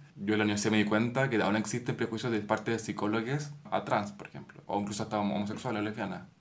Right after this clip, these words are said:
Y triste, po, porque la gente no capta, por ejemplo, cuando vas al psicólogo o psicóloga que tienen corrientes psicológicas, ¿cachai? Como modo de operar. O tampoco saben que esta persona es religiosa y sesgada a ciertos temas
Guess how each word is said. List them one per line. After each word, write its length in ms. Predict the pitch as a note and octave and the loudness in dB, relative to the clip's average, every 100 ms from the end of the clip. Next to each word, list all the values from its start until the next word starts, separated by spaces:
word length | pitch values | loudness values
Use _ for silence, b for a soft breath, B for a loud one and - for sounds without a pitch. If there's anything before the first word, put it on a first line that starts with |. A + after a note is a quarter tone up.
| _ | _
Y 640 | G2+ G2+ G2+ G2 F#2+ F#2+ - - G2+ - | 0 2 4 2 0 -4 -8 -16 -18 0
triste, 300 | C3 C#3+ D3 | 2 4 4
po, 260 | G2+ F#2+ - - | 4 0 -2 -12
porque 240 | - - | -10 -4
la 80 | A2 | 0
gente 240 | A#2 A#2+ A#2+ | 2 4 4
no 160 | A2+ | 8
capta, 320 | A#2 B2 C#3 | 8 8 6
por 80 | C3+ | 4
ejemplo, 320 | C3+ C#3 C#3 | 4 4 4
cuando 240 | C#3 C3 C3 | 4 4 4
vas 200 | C3 C3+ | 2 2
al 120 | B2+ | 0
psicólogo 480 | - - C3 C3+ C3+ | 0 2 4 6 4
o 40 | |
psicóloga 680 | C#3 C#3 C3+ C#3 C#3 C#3+ D3 B B B | 2 2 4 6 6 6 4 B B B
que 80 | G#2 | 0
tienen 200 | A#2+ B2 | 4 6
corrientes 380 | B2 B2 A#2+ C3+ | 6 6 6 2
psicológicas, 480 | C#3+ B2 G#2+ G2+ - | 4 4 4 0 -8
¿cachai? 320 | F2 G#2+ G2+ | -8 -4 -4
Como 220 | G#2+ G#2 | 0 0
modo 300 | G2 A2+ A#2+ | 4 6 6
de 60 | A2+ | 6
operar. 380 | A2+ F#2+ - - - | 6 6 2 -10 -2
O 120 | G#2+ | 2
tampoco 360 | A2 F#2+ A2+ A#2 | 4 4 4 4
saben 400 | B2 B2 C3 C3 | 6 6 4 0
que 240 | B2 A#2+ | 0 0
esta 160 | A#2 A2+ | 0 0
persona 140 | B2+ | 0
es 40 | |
religiosa 560 | A#2+ A#2 B2+ B2+ C3 C3+ | 2 0 2 2 2 2
y 80 | C3+ | 4
sesgada 380 | B2 A2 A#2+ B2+ | 2 6 8 8
a 20 | |
ciertos 320 | C3+ B2+ - | 6 -2 2
temas 400 | D#3 A2 F2 | 4 4 2